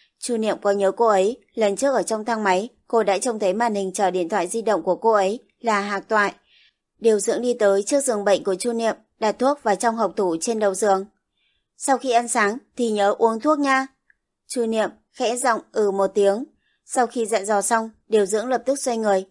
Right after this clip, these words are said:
dè dặt lấy điện thoại di động ra, trong giọng nói không giấu được sự phấn khích.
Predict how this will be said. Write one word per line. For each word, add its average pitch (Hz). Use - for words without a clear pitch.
dè 208
dặt 196
lấy 190
điện 226
thoại 190
di 226
động 196
ra, 220
trong 226
giọng 208
nói 196
không 226
giấu -
được 220
sự 196
phấn 202
khích. 294